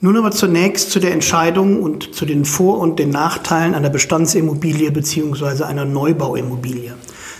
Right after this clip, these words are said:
Die Situation entsteht ja anders. Man kommt in die Situation, dass man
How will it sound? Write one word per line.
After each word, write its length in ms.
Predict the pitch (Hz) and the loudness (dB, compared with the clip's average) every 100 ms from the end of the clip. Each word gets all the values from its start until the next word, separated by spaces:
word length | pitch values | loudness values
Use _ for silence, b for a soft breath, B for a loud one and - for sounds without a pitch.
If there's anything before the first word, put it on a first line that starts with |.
| B | B
Die 100 | 175 | 0
Situation 680 | 160 190 202 196 - 202 220 | 4 4 4 2 4 2 4
entsteht 420 | 208 - 190 196 | 0 0 0 0
ja 100 | 180 | 0
anders. 540 | 160 170 165 120 - - | 2 2 2 0 -2 -4
Man 420 | 135 139 147 156 | -4 -2 -2 0
kommt 240 | 185 190 | 2 2
in 120 | 180 | 2
die 60 | 165 | 2
Situation, 680 | 170 175 170 170 185 185 190 | 0 0 -2 0 2 4 4
dass 180 | 170 175 | 2 0
man 400 | 160 160 160 | 0 2 0